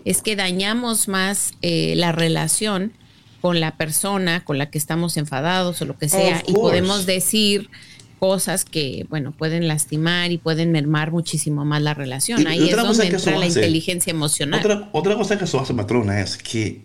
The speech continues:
Speaker 1: Ujú.
Speaker 2: evita la mal interpretación de los... Porque un ejemplo, si yo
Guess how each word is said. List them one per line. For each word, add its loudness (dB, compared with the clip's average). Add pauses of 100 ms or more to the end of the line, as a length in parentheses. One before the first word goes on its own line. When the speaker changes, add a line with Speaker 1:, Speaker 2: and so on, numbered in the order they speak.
(120)
Speaker 1:
Ujú. 0
Speaker 2:
evita -2 (840)
la -2
mal 2
interpretación 0
de 2
los... -4 (120)
Porque 0
un 6
ejemplo, 2 (320)
si 0
yo 2